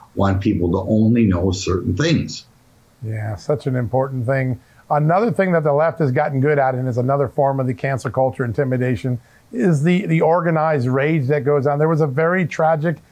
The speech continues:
Speaker 2: event in your state this weekend where a pro-life group was hit by a Molotov cocktail. Some threatening messages were put on, uh, the site. I know police and the mayor in Madison have condemned it, but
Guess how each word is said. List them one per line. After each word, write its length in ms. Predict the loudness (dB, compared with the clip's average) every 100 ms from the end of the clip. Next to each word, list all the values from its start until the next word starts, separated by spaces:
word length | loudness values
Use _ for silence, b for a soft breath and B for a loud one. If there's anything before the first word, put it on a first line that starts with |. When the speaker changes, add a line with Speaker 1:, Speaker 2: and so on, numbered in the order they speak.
| b b
Speaker 2:
event 420 | -4 0 -2 -2 -2
in 160 | 0
your 180 | 2 0
state 300 | 0 -4 -2
this 180 | -4 -2
weekend 360 | -4 -2 -2 0
where 280 | 0 0 -4 b b
a 60 | -4
pro-life 440 | 0 2 2 0
group 180 | -2 -2
was 160 | -2 -2
hit 140 | -2
by 160 | 0 0
a 60 |
Molotov 480 | 2 0 0 -2 0
cocktail. 640 | -2 -2 0 2 2 0 b b -12
Some 180 | -10
threatening 440 | -4 -2 0 0 2
messages 540 | 0 0 -2 0 0
were 140 | 0 -2
put 220 | -2 -2
on, 440 | 0 0 -2 -4 b b b
uh, 80 | -4
the 120 | -2
site. 340 | -2 0 0 0
I 60 |
know 160 | -2 -2
police 460 | -2 0 0 0 0
and 80 |
the 60 | 0
mayor 300 | 2 2 2
in 60 | 0
Madison 360 | 0 -2 -2
have 120 | -4
condemned 380 | -2 0 0 2
it, 140 | -2 0
but 220 | -2